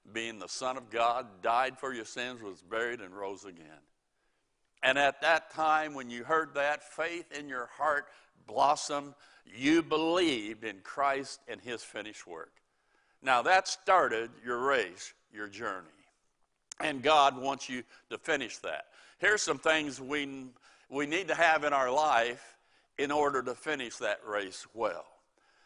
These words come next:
First of all, we refuse to compromise our integrity as a believer.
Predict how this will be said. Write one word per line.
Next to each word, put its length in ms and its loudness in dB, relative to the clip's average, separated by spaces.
First 360 2
of 120 -4
all, 460 -4
we 220 0
refuse 640 -4
to 100 -4
compromise 1080 0
our 220 6
integrity 1000 -2
as 220 -6
a 60 -6
believer. 580 -8